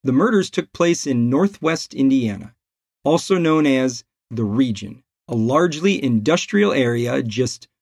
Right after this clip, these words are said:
thirty miles from Chicago. These murders captivated the region, from the initial brutal crime scene all the way through and beyond discovery of a shockingly bizarre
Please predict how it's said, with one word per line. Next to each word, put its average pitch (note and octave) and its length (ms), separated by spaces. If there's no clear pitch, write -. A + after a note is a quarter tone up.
thirty F3+ 300
miles A#2 480
from A2+ 240
Chicago. - 640
These C#3 220
murders E3+ 460
captivated A2+ 840
the G2+ 80
region, G2 440
from C3 120
the B2+ 100
initial F3+ 540
brutal E3+ 480
crime C3 400
scene B2 340
all D3+ 340
the F3+ 120
way F#3 180
through G3 560
and D#3+ 220
beyond B2 580
discovery D#3+ 640
of A#2 140
a G#2+ 40
shockingly E3+ 920
bizarre B2 800